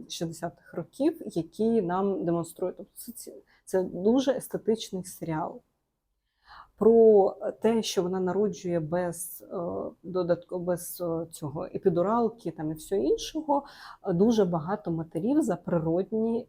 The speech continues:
пологи. І, е, є супровід цих пологів, це певний процес, і є дуже багато жінок, які хочуть народжувати саме так. Тобто історія Вікторії Бекхем, яка казала: «Як я люблю народжувати», а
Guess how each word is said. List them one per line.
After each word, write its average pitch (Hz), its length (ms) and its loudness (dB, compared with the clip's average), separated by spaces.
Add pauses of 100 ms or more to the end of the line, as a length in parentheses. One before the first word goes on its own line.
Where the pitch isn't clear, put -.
пологи. 208 460 0 (1040)
І, 170 460 2 (600)
е, - 60 -6
є 170 340 0
супровід 240 640 0
цих - 160 -6
пологів, 165 1000 0 (480)
це 175 140 -4
певний 247 360 2
процес, - 640 -4
і 175 280 0
є 202 120 6
дуже 196 400 0
багато 151 520 -8
жінок, 214 380 -2
які 190 220 -6
хочуть 202 360 -6
народжувати 175 520 -6
саме 175 380 -6
так. - 180 -12 (140)
Тобто - 260 -10
історія 202 580 0 (240)
Вікторії 196 460 6
Бекхем, 175 440 0
яка 165 220 -8
казала: 175 520 -2
«Як 170 240 -4
я 175 60 0
люблю 170 240 0
народжувати», 160 880 -4
а 175 180 -2